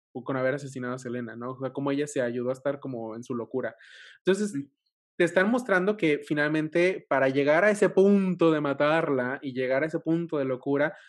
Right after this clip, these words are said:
Speaker 1: pues hubo bullying y hubo muchas cosas que la llevaron a eso, sumando lo que yo creo que también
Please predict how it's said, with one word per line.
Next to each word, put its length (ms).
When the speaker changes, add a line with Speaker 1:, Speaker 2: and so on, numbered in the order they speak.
Speaker 1:
pues 200
hubo 220
bullying 360
y 100
hubo 140
muchas 300
cosas 240
que 80
la 80
llevaron 400
a 160
eso, 280
sumando 840
lo 180
que 140
yo 160
creo 460
que 120
también 500